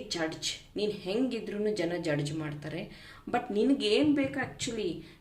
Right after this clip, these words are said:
ನಿನ್ ಆತ್ಮಕ್ಕೆ ಏನ್ ಬೇಕು, what is your life, life purpose, ಇದನ್ನ ನಾನು step by step ರೀಡಿಂಗ್ಸ್ ಮಾಡ್ತಾನೆ ಇರ್ತೀನಿ.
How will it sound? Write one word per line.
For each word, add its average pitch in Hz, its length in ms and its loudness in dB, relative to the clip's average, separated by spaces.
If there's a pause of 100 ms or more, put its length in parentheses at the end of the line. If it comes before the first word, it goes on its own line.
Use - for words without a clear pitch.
ನಿನ್ 240 140 2
ಆತ್ಮಕ್ಕೆ 240 580 2
ಏನ್ 233 120 0
ಬೇಕು, 220 280 -2
what 208 340 2
is 262 100 0
your 247 160 -2
life, 180 240 0 (340)
life 226 460 0
purpose, 208 600 -2 (360)
ಇದನ್ನ 320 280 6
ನಾನು 294 240 6
step 190 260 0
by 254 180 2
step - 200 -4
ರೀಡಿಂಗ್ಸ್ 196 460 -2
ಮಾಡ್ತಾನೆ 240 640 0
ಇರ್ತೀನಿ. 214 560 -2